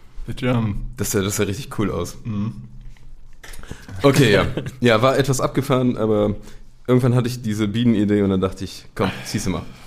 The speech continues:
Speaker 1: Okay, die, die wilde Fragerunde ist wilder als normal.
Speaker 2: Ja.
Speaker 1: Aber, äh, gefällt mir gut, gefällt mir gut. So, gehen wir mal wieder ein bisschen mehr zu Filmen.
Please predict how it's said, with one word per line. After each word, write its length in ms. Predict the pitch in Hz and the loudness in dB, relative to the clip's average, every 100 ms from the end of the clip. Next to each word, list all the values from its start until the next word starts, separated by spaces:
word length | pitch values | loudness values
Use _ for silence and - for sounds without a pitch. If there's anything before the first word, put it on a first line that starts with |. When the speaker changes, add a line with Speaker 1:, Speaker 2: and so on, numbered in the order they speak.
| - - - - 135 | -18 -18 -16 -14 -8
Speaker 1:
Okay, 300 | - - 143 | -6 -4 -6
die, 200 | 110 123 | 0 0
die 120 | 123 120 | 2 4
wilde 160 | 175 | 4
Fragerunde 440 | - 160 156 147 135 | 4 2 4 4 4
ist 180 | 120 120 | 4 4
wilder 240 | 165 151 | 6 6
als 180 | 127 127 | 4 4
normal. 360 | 160 139 139 135 - - - - - - - | 2 4 2 -4 -10 -14 -16 -14 -14 -14 -4
Speaker 2:
Ja. 180 | 127 143 - - - | -2 -2 -4 -14 -6
Speaker 1:
Aber, 300 | 110 156 269 | 2 2 2
äh, 320 | - - - - - | -4 -8 -8 -8 -6
gefällt 240 | 131 196 | 0 0
mir 100 | 170 | 2
gut, 260 | 139 139 - - | 2 0 -4 -8
gefällt 240 | 120 - | -6 -6
mir 80 | 131 | -2
gut. 200 | 123 - - - - - - - - - - - - | -2 -2 -12 -18 -20 -20 -20 -20 -20 -20 -20 -20 -10
So, 140 | 135 123 - - | -4 -2 -4 -8
gehen 120 | 123 156 | 0 6
wir 80 | 160 | 6
mal 140 | 135 | 6
wieder 140 | 147 | 6
ein 100 | 135 | 4
bisschen 260 | 117 - 143 | 2 2 4
mehr 160 | 131 131 | 4 4
zu 300 | - 113 107 | 2 2 0
Filmen. 520 | - 127 151 233 - | 0 2 4 2 -2